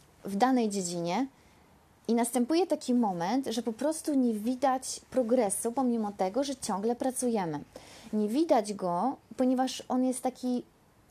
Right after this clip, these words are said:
e, idzie po prostu o wiele wolniej, nie jest tak spektakularny. Tak porównując na przykład, jeżeli zaczynamy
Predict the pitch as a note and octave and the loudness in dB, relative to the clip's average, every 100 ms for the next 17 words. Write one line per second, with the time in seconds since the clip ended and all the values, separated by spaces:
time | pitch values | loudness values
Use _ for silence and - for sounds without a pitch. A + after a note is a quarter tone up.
0 | - G#3 G#3 G3+ G3+ - B3 C#4+ B3+ C4 | -4 -2 -2 -2 -4 -2 0 0 0 -2
1 | C4+ - - A3 A#3+ C#4 B3 G#3 A3+ G#3 | -4 -2 -2 0 2 2 2 2 2 2
2 | F3 F#3+ G#3+ A3 A3 - G#3+ - G#3+ G#3+ | -2 -2 -2 -2 -4 -6 -4 -2 -2 0
3 | G3 F3+ E3+ D3+ - - - - - - | 0 0 -2 -8 -10 -20 -20 -20 -20 -14
4 | - A3 A3 C4 B3+ C#4 D4+ C#4+ C4 B3 | -2 -2 2 2 4 2 2 2 0 0
5 | C4+ B3+ A#3+ A3+ A3+ A#3+ A#3+ A3+ A3+ A#3+ | -2 0 0 2 2 2 2 0 -2 0
6 | C4 B3+ A#3+ | 2 4 2